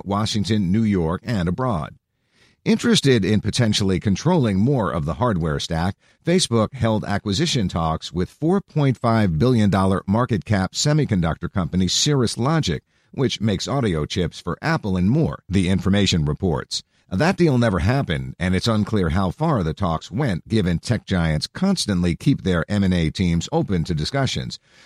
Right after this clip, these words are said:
But it shows how serious Facebook is taking hardware, even if Portal and Oculus sales have been slow to date. Facebook declined to comment on the matter. That could start to change next year, though, as flagship virtual reality experiences hit the market.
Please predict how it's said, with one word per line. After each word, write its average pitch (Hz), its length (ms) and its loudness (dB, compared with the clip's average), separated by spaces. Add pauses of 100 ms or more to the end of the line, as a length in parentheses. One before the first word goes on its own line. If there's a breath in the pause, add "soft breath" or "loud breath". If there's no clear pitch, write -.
(140)
But 226 240 0
it 139 120 2
shows 151 300 2
how 117 140 2
serious 135 600 2
Facebook 95 460 0
is 92 160 2
taking 170 400 2
hardware, 76 600 0 (220 soft breath)
even 135 300 4
if 98 180 0
Portal 131 400 0
and 90 120 0
Oculus 98 500 -2
sales 80 380 0
have 82 160 -2
been 95 100 2
slow 127 380 0
to - 100 -4
date. 71 280 -4 (360)
Facebook 117 560 2
declined 98 480 0
to 95 80 -4
comment 101 400 2
on 76 140 0
the 76 60 0
matter. 69 360 -6 (440 soft breath)
That 233 340 2
could 214 200 4
start 147 300 2
to 113 80 -2
change 139 480 2
next 110 280 0
year, 147 240 2
though, 64 300 -2
as 78 220 -2
flagship 113 640 0
virtual 101 560 -2
reality 90 580 -2
experiences 98 720 -2
hit - 160 -4
the 90 80 -4
market. 73 380 -4